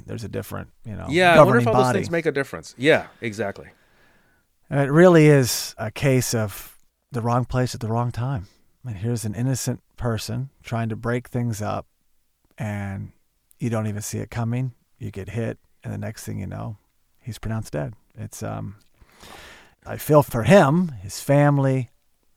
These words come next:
Speaker 1: his friends, our country. We're losing a good man for no reason.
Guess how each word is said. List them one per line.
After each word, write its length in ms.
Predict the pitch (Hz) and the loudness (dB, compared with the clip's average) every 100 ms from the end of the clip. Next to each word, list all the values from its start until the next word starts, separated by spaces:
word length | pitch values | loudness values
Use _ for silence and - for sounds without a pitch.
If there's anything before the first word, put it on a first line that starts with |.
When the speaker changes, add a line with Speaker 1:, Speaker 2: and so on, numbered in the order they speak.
| _ | _
Speaker 1:
his 200 | 98 - | -14 -4
friends, 540 | 143 135 131 120 - - | 0 2 2 -2 -8 -16
our 120 | - | -14
country. 560 | - 156 156 - 156 147 | 2 4 4 2 -2 -2
We're 160 | 117 | -4
losing 400 | 110 127 127 123 | -2 0 0 0
a 80 | 113 | -2
good 220 | 110 127 | -2 -2
man 400 | 120 127 127 123 - - - - - _ | 0 0 0 -2 -6 -16 -20 -20 -20 _
for 180 | - 208 | -4 2
no 100 | 226 | 6
reason. 340 | 208 190 - | 8 6 4